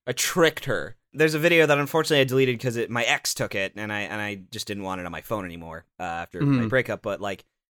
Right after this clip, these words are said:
Speaker 1: of me meeting Hello Kitty, and she's so fucking excited to see me, and it's so
Speaker 2: <laughs>
Speaker 1: cute. So yeah, that was my living.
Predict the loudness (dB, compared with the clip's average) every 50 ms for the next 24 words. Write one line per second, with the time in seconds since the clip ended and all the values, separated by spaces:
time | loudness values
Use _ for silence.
0 | _ _ -6 -4 -2 0 0 0 0 0 -2 -2 -2 -2 -2 -2 -2 -4 -4 -4
1 | -4 -6 -8 -8 -8 -8 -8 -6 -6 -4 -4 -4 -6 -6 -10 -12 _ -14 -14 -12
2 | -12 -14 -14 -12 -8 -6 -4 -4 -4 -4 -6 -8 -10 -10 -10 -8 -8 -8 -10 -10
3 | -12 -14 -16 -14 -14 -12 -10 -6 -4 -4 -2 0 0 -2 0 2 2 0 2 0
4 | -4 -8 -12 _ _ _ _ _ _ _ 2 6 6 8 8 8 8 8 6 6
5 | 6 6 6 4 4 2 0 0 -2 -4 -6 -8 -14